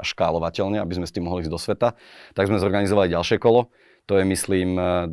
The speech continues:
koniec dvetisícdevätnásť alebo začiatok dvetisícdvadsať, kde, e, hlavným investorom v tom kole bolo Crowdberry, ktoré vyfundraizovalo dokopy, e, myslím si, okolo štyristo tisíc eur. A ďalších štyristo tisíc eur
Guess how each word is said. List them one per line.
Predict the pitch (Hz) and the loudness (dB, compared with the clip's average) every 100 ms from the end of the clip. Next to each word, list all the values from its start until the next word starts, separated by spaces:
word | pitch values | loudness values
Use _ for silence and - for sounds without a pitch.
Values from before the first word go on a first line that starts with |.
| - - | -12 -6
koniec | 92 90 | -4 -2
dvetisícdevätnásť | 82 87 95 85 87 87 92 87 | -2 -4 -4 -2 -2 -2 -2 -2
alebo | 87 85 | -2 -2
začiatok | 85 85 92 80 | -4 -6 -8 -8
dvetisícdvadsať, | 87 95 90 76 82 87 - 127 - _ _ _ _ | -10 -8 -10 -8 -8 -6 -2 -4 -6 _ _ _ _
kde, | - 82 85 98 95 92 - | -12 -8 0 4 4 4 0
e, | - 90 87 87 87 82 - - | -2 0 0 0 -2 -4 -10 -14
hlavným | 92 98 98 101 95 | 0 4 4 4 0
investorom | 98 92 95 104 92 90 | 0 -2 -2 -2 -4 -4
v | 90 | -6
tom | |
kole | 87 92 92 90 | -4 -2 0 -2
bolo | 82 90 85 82 | -2 -4 -4 -6
Crowdberry, | 82 90 92 107 127 - _ _ _ | -4 -2 0 0 -2 -6 _ _ _
ktoré | - - 95 90 87 | -12 -2 0 0 -2
vyfundraizovalo | 90 98 90 90 92 92 92 87 | -2 -2 0 0 2 2 2 2
dokopy, | 82 85 101 - 95 90 | -2 -2 -2 -2 -2 -4
e, | - _ 87 90 87 87 87 | -8 _ -6 -4 -4 -6 -6
myslím | - 98 | -6 -6
si, | 98 | -6
okolo | 87 92 | -6 -4
štyristo | 87 - 101 95 - - 87 | -6 -6 -6 -6 -8 -10 -10
tisíc | 82 - 82 | -10 -10 -8
eur. | - 90 117 135 _ _ - - | -6 -2 0 -2 _ _ -20 -8
A | 90 | 0
ďalších | 92 101 - - | 2 4 2 -2
štyristo | 110 98 - 85 | 0 -2 -2 -4
tisíc | 101 - 85 | -4 -6 -6
eur | 78 95 98 95 | -2 0 2 0